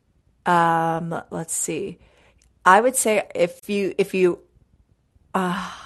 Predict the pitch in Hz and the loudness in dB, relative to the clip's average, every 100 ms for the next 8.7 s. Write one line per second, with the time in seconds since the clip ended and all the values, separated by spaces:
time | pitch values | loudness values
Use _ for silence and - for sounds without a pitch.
0 | - - - - - - - - 190 226 | -20 -12 -12 -10 -10 -10 -12 -8 -4 0
1 | 220 - - _ _ _ - 180 208 208 | 2 0 -8 _ _ _ -12 -6 -2 -4
2 | 208 196 185 180 180 - - 185 175 170 | -2 0 2 0 -2 -2 -2 -4 -4 -6
3 | 175 175 156 - 180 180 - 185 170 165 | -8 -8 -8 0 0 -2 -4 0 2 2
4 | - - - - _ _ _ _ _ _ | -4 -10 -14 -16 _ _ _ _ _ _
5 | 175 180 165 160 151 147 131 160 - - | -10 -6 -6 -6 -6 -8 -6 -6 -8 -8
6 | 175 175 - 170 170 175 139 - 202 202 | -8 -6 -8 -10 -10 -8 -8 -4 0 2
7 | 220 - - 190 - - - - - _ | 2 2 0 -6 -6 -10 -12 -18 -20 _
8 | _ 180 175 165 151 160 | _ -8 -6 -6 -8 -10